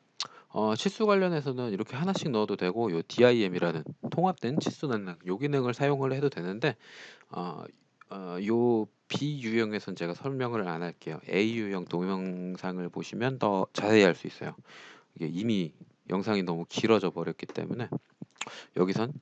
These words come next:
설명을 하진, 따로 설명을 하지는 않겠습니다. 자, 그다음에 요 부분이 이제, 어, 이백육십이 넘어갈 거예요. 그죠? 그게 요게 팔십팔 도가 정확히 팔십팔 도가 아니기 때문인데,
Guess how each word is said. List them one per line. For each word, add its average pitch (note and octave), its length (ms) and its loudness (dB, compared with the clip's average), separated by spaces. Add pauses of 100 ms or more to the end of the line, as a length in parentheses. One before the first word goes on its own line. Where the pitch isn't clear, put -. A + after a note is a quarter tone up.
(260)
설명을 A#2 440 0
하진, - 380 -8
따로 D3 200 0
설명을 C#3 420 0
하지는 A2+ 280 -6
않겠습니다. - 600 -8 (400)
자, - 100 -20 (540)
그다음에 C#3 560 2
요 B2+ 160 8
부분이 D3+ 500 2
이제, F2 380 0 (260)
어, F#2 420 -2
이백육십이 G#2 1040 2
넘어갈 F#2+ 420 6
거예요. D#2+ 460 -4 (340)
그죠? - 300 -6 (1500)
그게 E2+ 160 4
요게 F2+ 260 4
팔십팔 - 520 0
도가 G#2 260 8
정확히 F#2+ 340 4
팔십팔 D3 480 -2
도가 G2 460 0
아니기 G2 460 0
때문인데, G#2+ 720 -2